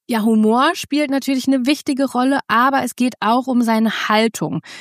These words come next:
Denn so sehr Spörri es auch genoss, mit seinen KollegInnen zusammenzusitzen und zu speisen, es ging da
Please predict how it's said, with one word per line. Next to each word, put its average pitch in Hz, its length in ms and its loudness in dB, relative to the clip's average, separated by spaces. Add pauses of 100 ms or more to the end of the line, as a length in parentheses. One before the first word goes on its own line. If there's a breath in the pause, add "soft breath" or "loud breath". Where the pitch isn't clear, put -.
(260 loud breath)
Denn 214 120 2
so 220 140 2
sehr 233 320 2
Spörri 254 420 0
es 240 160 -2
auch 214 220 -2
genoss, 214 500 2
mit 226 160 0
seinen 196 260 0
KollegInnen 254 680 0
zusammenzusitzen 226 920 0
und 190 140 -2
zu 190 120 -4
speisen, 247 640 0 (520 loud breath)
es - 160 -2
ging 320 280 2
da 269 100 0